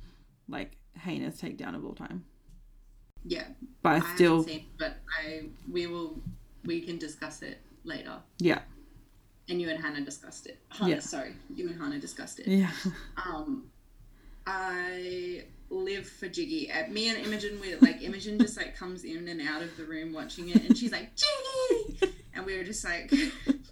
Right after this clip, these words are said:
Speaker 2: at him."
Speaker 1: He's adorable. He has, like, s-,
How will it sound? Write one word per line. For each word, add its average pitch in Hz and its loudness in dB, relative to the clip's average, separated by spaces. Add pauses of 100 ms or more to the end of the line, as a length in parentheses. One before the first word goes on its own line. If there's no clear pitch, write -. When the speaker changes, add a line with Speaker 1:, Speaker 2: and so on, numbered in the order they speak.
(440)
Speaker 2:
at 453 0
him." 381 2 (580)
Speaker 1:
He's 185 2
adorable. 151 2
He 190 2
has, 196 2
like, 202 0
s-, - -14